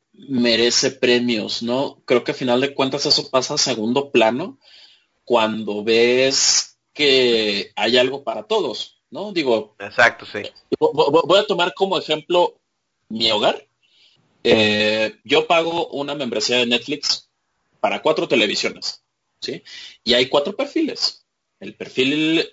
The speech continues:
Speaker 1: de mi señora madre, ¿sí? Que fue, no dimensioné en qué medida creé un monstruo al darle acceso a Netflix a mi mamá.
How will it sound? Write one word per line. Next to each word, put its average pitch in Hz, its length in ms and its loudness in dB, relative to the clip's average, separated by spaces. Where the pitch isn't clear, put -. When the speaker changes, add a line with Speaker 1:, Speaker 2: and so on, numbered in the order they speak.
Speaker 1:
de 101 360 0
mi 101 140 -2
señora 110 360 0
madre, 202 400 -2
¿sí? 180 180 -4
Que - 180 0
fue, 117 540 2
no 139 220 0
dimensioné 135 800 0
en 123 160 -6
qué 131 140 -8
medida 123 340 0
creé 110 300 2
un 120 200 0
monstruo 120 480 2
al 110 220 -2
darle 117 300 4
acceso 117 400 2
a - 20 -2
Netflix - 380 -2
a 107 40 -8
mi 104 120 -6
mamá. 107 280 -2